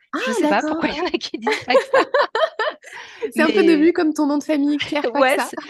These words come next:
Speaker 2: ouais, c'est ça, c'est ça. Mais je pense, je sais d'où ça vient. Je pense que c'est, heu, c'était Géraldine du groupe, heu, de téléorthophonie à
Speaker 1: Ah !
Speaker 2: l'époque où elle m'avait, ah si, bah, tu vois, j'ai fait une interview déjà avant avec, heu, avec Géraldine, heu,
Speaker 1: <laughs>
Speaker 2: Robage-Vicaire, heu,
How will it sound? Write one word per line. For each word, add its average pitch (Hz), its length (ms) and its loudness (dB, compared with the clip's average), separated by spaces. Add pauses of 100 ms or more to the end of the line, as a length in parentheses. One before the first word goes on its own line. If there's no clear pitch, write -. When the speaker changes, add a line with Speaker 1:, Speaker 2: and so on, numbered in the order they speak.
(160)
Speaker 2:
ouais, 269 180 6
c'est 415 160 -2
ça, 311 300 0
c'est 330 200 -8
ça. 285 220 -2 (200)
Mais 214 100 0
je - 80 -6
pense, - 260 -8
je 185 140 -10
sais 311 180 -6
d'où 202 140 -14
ça 185 160 -2
vient. 180 160 -6
Je - 80 -10
pense 247 160 -8
que 240 100 -6
c'est, 180 260 -2 (240)
heu, - 40 -4
c'était 208 320 -8
Géraldine 226 600 -4
du 180 120 -8
groupe, 170 360 -10
heu, 165 440 0 (300)
de 165 80 -8
téléorthophonie 233 880 -4 (380)
à 165 100 -2
Speaker 1:
Ah ! - 20 0
Speaker 2:
l'époque 202 420 -4
où 190 80 0
elle 175 120 0
m'avait, 190 340 -2
ah 254 120 -6
si, - 180 -18
bah, 247 80 -2
tu - 140 -18
vois, 208 120 -8
j'ai 226 140 -6
fait - 140 -8
une 285 100 -6
interview 190 440 -10
déjà 175 280 -6
avant 165 200 -8 (240)
avec, 170 380 -8
heu, 160 260 -2
avec 208 300 -4
Géraldine, 202 720 -6
heu, 160 340 -4
Speaker 1:
<laughs> - 260 -20 (200)
Speaker 2:
Robage-Vicaire, 180 1040 -6 (420)
heu, 151 460 -6